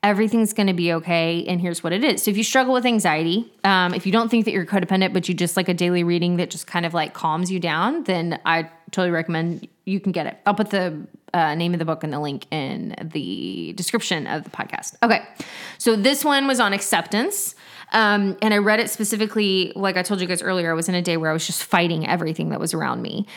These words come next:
and, um, I hated being stuck at home, and I hated that people were being sick, and I hated that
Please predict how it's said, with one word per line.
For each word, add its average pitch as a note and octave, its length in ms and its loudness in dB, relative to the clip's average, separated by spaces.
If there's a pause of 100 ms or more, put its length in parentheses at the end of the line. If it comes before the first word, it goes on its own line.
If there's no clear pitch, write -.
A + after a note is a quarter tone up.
(280)
and, F3+ 520 4 (120)
um, E3+ 640 2 (380)
I G3+ 100 4
hated F#3+ 540 4
being F3+ 200 2
stuck - 220 -2
at - 80 -10
home, - 500 -4
and G#3+ 100 4
I G3 80 4
hated F#3+ 400 2
that F3+ 100 -2
people F3+ 220 -2
were F3 120 -2
being D#3+ 200 -4
sick, - 420 -6
and G3 140 4
I F3 100 2
hated F3 580 0
that E3+ 340 0